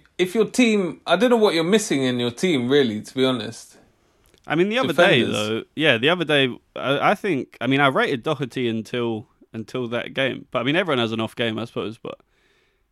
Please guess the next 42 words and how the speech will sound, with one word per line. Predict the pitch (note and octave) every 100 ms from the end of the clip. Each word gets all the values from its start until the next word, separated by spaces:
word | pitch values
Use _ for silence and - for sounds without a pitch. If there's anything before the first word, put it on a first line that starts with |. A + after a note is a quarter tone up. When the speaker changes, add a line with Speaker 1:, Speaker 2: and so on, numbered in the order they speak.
| _
Speaker 2:
he | D3
was | D3+
giving | A#2+ C3+ A#2
the | G#2+
ball | A#2+ A#2+
away | A2+ A2
for | G#2+
fun. | - B2+ - - _ _ _ _ _ _ _ _ _ _ - - -
Speaker 1:
Yeah, | B2
he | A2+
didn't | C3+ C3
look | A#2+ -
great, | C3 A2+ -
did | B2+ A#2
he? | G#2+ G#2 _ _ _ _ - - - - - - -
Speaker 2:
Yeah, | D#3 B2+
I | C#3+
mean, | F#3+
I, | D3 E3+
like, | E3+ F3
I | E3+
was | F3+ -
thinking, | B3 E3 B2
when | E3+
I | G3+
watched, | E3 E3+ - - - -
when | E3+
I | F#3
watched | E3 F3+ -
that | D#3 -
game, | D3 A#2+ - E3 _ _ _ _ _
the, | B2 A#2+
the | A2+
Tottenham-Liverpool | G#2+ E3 B2+ D3 C3+ A#2
game, | - F2 E2 - _ _ _
if | A#2
I | D#3+
could | G3+
have | F#3+ D3
any | F3
Speaker 1:
Hmm. | C#3+
Speaker 2:
player | B2+ F3 C3 A#2+ A#2+